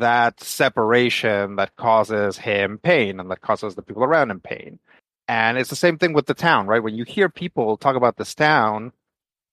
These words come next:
it's actually mostly negative stuff.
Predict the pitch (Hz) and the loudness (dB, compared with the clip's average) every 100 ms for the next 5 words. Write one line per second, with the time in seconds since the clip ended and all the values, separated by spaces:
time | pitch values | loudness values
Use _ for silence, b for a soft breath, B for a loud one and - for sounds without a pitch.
0 | _ _ _ _ _ _ - 147 - - | _ _ _ _ _ _ -2 0 0 -6
1 | - 143 - 269 160 120 123 127 - 131 | 2 2 2 2 2 2 2 2 0 -2
2 | 101 107 117 107 - - 104 92 | 2 2 4 0 -4 -4 -2 -2